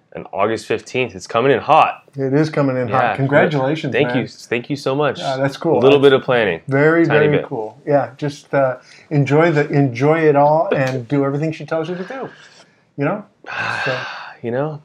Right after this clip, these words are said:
Speaker 1: I don't have any other choice.
Speaker 2: No, you don't.
Speaker 1: <laughs>
Speaker 2: So today we're talking about title insurance, title searches, and everything that's going on in between. So, uh, Colin, you're the expert with title insurance. Um, let's start off with, what's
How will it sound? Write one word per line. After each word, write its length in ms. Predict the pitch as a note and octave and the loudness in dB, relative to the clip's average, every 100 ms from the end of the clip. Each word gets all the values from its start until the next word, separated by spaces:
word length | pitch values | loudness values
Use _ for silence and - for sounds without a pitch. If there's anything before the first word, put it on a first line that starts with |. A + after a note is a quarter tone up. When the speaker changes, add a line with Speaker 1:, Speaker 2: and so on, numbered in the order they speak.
| - | -6
Speaker 1:
I 60 | |
don't 120 | B2 D3 | -4 0
have 80 | |
any 120 | D3 D3 | 2 2
other 120 | A#2 | 0
choice. 420 | - D#3+ - C#3 | -2 -2 -2 -4
Speaker 2:
No, 120 | C#3+ | -4
you 140 | D3+ B2 | -4 -2
don't. 240 | D3 D3 | -2 2
Speaker 1:
<laughs> 1120 | E3+ - C4 A#3 G#3 B3 G3 - F#3+ - A#3+ - | 4 4 4 4 6 4 4 0 -2 4 4 6
Speaker 2:
So 240 | F3+ F3+ | 4 4
today 380 | - F3+ G3+ C4 | 2 2 2 2
we're 160 | G3 | 0
talking 580 | E3 F3+ G3 F#3+ G#3 G3 - | 0 0 0 0 -2 -2 -2
about 540 | E3 D3+ D#3 G3 - | -2 2 2 2 -2
title 360 | - F3+ F#3 F#3 | -4 -2 -2 -2
insurance, 760 | D#3 C#3+ - F3 F3 F3 E3+ - | -4 -6 -6 -4 -4 -6 -10 -12
title 400 | - D#3+ F3 D3+ | -4 -2 -2 -6
searches, 720 | - D#3+ D#3+ D#3+ F3 F3 D3 | -4 -2 -2 -4 -6 -6 -4
and 360 | C#3+ C3+ C#3 C#3+ | -2 0 0 0
everything 420 | D#3 E3 F3 E3 | 0 -2 -2 -4
that's 160 | C#3 | -4
going 240 | - E3 D#3+ | -4 -6 -4
on 180 | E3 D#3+ | -4 -4
in 120 | D#3+ | -4
between. 520 | C#3+ - E3 D#3+ D3 - - _ | -4 -6 -8 -6 -10 -16 -20 _
So, 360 | - - E3 F#3+ - | -8 0 0 -2 -6
uh, 60 | G3+ | -8
Colin, 380 | - F#3+ G3 G3 | -2 -2 0 -2
you're 140 | G3+ | -2
the 380 | F#3 E3 D3+ F#3 | -2 0 0 0
expert 500 | F3+ D3+ - D3 C#3+ | -2 -2 -2 -4 -2
with 180 | C#3 C3+ | -4 -6
title 300 | - B2 A#2+ | -4 -6 -6
insurance. 560 | A#2 - E3+ G#3 G3+ - | -10 -8 -6 -6 -10 -10
Um, 460 | D#3+ C#3+ C#3 C3+ C3 _ - _ _ - | -2 -2 -2 -4 -8 _ -20 _ _ -8
let's 240 | G#3 F#3+ | -4 -4
start 260 | - F#3 D3+ | -2 0 2
off 260 | D3 D3 D3 | 2 0 -2
with, 280 | C#3+ C#3 | -2 -4
what's 540 | F#3+ E3 F#3+ A3 - | -10 -4 -2 -2 -6